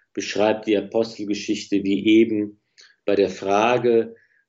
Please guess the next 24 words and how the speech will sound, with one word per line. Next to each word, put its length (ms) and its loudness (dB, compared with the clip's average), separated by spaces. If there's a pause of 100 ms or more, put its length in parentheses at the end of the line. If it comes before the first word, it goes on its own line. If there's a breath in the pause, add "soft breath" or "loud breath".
(200)
verfahren 640 -2
werden 260 0
soll, 400 0
was 220 -2
ist 180 -8
mit 180 -2
den 240 0
Heiden, 560 2
die 220 -10
zum 240 -2
Glauben 500 2
kommen? 380 -6
Müssen 280 -2
sie 140 0
das 300 0
jüdische 360 -2
Gesetz 500 0
übernehmen? 580 0
Müssen 240 -4
sie 160 0
also 240 0
erst 340 -2
Juden 400 2
werden, 480 2